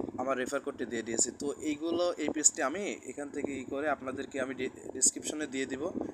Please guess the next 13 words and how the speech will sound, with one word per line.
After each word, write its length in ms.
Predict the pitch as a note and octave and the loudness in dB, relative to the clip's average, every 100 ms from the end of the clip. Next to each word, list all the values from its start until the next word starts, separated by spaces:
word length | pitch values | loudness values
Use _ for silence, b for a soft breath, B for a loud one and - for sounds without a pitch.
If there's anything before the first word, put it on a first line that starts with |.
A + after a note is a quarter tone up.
| - - | -6 6
ডেসক্রিপশন 440 | - - - D#3+ D3+ - | 6 6 0 -6 -6 -4
থেকে 220 | D#3 D3+ E3+ B2 | -4 -2 0 2
আপনি 240 | B2 C3+ C3+ B2+ - - | 0 -4 -6 -8 -12 -6
কপি 200 | C#3 D#3+ C3 | -4 -4 -4
করবেন, 220 | A2+ A#2 A2+ | -4 -4 -6
কপি 180 | A#2+ D#3 | -4 -4
করে 220 | E3 F#3 F#3 - | -2 -2 -2 -4
আপনি 140 | - B2+ | -8 -6
পোস্ট 160 | - - | -6 -4
করবেন। 180 | - A2+ A2+ | -6 -2 -2
তো 60 | - | 0
ক-, 180 | C#3 B2+ - | 0 0 -4
কীভাবে 240 | D3 E3 | 0 0